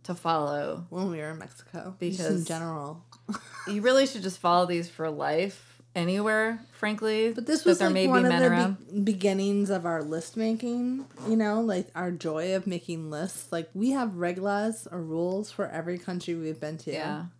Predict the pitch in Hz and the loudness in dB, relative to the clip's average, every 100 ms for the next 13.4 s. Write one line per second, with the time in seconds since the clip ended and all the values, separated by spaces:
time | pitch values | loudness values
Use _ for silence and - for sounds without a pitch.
0 | - 175 175 180 175 180 156 165 160 - | -4 -2 0 -2 -4 -6 -6 -8 -8 -8
1 | 156 - 113 170 180 - 190 180 180 180 | -8 -10 -14 -12 -10 -4 -2 -2 -2 -2
2 | 185 175 165 - 175 170 147 143 147 - | 0 0 -2 -4 -6 -6 -8 -10 -12 -10
3 | 151 147 156 - - 151 156 131 139 156 | -12 -12 -20 -14 -8 -6 -6 -6 -8 -10
4 | 143 135 135 156 175 - - - _ _ | -8 -8 -8 -10 -10 -12 -14 -20 _ _
5 | _ - 214 - 220 - 185 196 233 240 | _ 0 0 0 -6 -6 -6 -6 -6 -6
6 | 196 180 175 175 156 156 156 156 180 156 | -6 -6 -6 -8 -8 -8 -8 -10 -12 -12
7 | 160 151 175 - 185 - 254 330 175 170 | -8 -4 -4 -6 -10 -6 -6 -4 -4 -4
8 | 160 151 - - 180 180 165 170 165 160 | -4 -6 -8 -14 -8 -6 -4 -2 -2 -4
9 | 165 - 160 151 151 147 156 143 143 143 | -6 -6 -8 -6 -8 -8 -8 -6 -6 -6
10 | 147 - - 156 147 151 147 147 147 143 | -8 -10 -12 -10 -8 -8 -6 -6 -8 -10
11 | 156 151 262 208 170 170 160 160 185 170 | -8 -2 0 0 0 -2 -4 -8 -8 -8
12 | 147 127 151 175 - - _ _ _ - | -10 -12 -12 -14 -18 -20 _ _ _ 0
13 | 220 202 196 - | 4 6 4 0